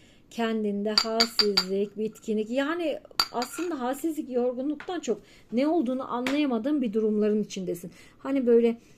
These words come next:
sürekli yatsan yatarsın, yani böyle iş yapmak istemiyorsun, elini kolunu kaldırmak istemiyorsun. Şu ara böyle bir durumda olabilirsin. Şimdi burada bak, görüyor musun? Burada bu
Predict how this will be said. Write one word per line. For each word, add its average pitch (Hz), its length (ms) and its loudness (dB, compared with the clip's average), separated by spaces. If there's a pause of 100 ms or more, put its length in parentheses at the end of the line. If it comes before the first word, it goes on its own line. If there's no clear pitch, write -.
(260)
sürekli - 460 2
yatsan 214 380 0
yatarsın, 214 560 -2
yani 214 440 -2
böyle 226 240 6
iş 247 240 -4
yapmak 233 340 -2
istemiyorsun, 220 600 0
elini 233 340 4
kolunu 226 360 2
kaldırmak 214 540 0
istemiyorsun. 208 520 0
Şu 277 200 -4
ara 233 280 0 (440)
böyle 285 320 6
bir 220 200 4
durumda 226 340 4
olabilirsin. 233 760 0 (1400)
Şimdi 302 420 4
burada 294 280 4
bak, 254 200 -4
görüyor 330 280 4
musun? 208 340 -2
Burada 220 260 0
bu 233 80 -2